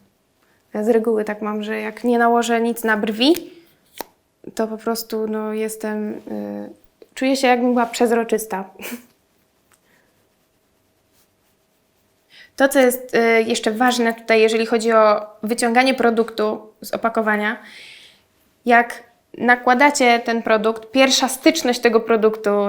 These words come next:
pierwsza styczność tej szczoteczki z łukiem brwiowym musi być mniej więcej w tym miejscu, bo tutaj chcemy, żeby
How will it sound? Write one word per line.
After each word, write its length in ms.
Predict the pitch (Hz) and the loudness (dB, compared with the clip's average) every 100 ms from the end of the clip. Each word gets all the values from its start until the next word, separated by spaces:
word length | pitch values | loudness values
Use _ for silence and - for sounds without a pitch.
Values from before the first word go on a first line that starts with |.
| 202 | -2
pierwsza 280 | 226 - 233 | -2 0 -2
styczność 440 | - 294 - 277 | 0 -2 0 -2
tej 160 | 285 269 | 0 0
szczoteczki 720 | - 277 285 - - 220 226 | 0 2 2 2 -4 -4 -4
z 100 | 220 | -2
łukiem 320 | 269 269 247 | 0 4 2
brwiowym 520 | 226 220 220 202 220 | 2 2 2 2 0
musi 280 | 226 240 - | -2 -4 -4
być 260 | 233 233 240 | -6 -6 -4
mniej 140 | 226 | -2
więcej 360 | 240 247 233 220 | -2 -2 -2 -4
w 100 | - | -2
tym 200 | 233 214 | -2 -2
miejscu, 400 | 196 196 - 220 | -4 -6 -6 -4
bo 120 | 226 | -4
tutaj 260 | 262 262 254 | -2 -2 -2
chcemy, 360 | - 247 240 | -2 0 0
żeby 340 | 226 214 226 | -2 -2 -2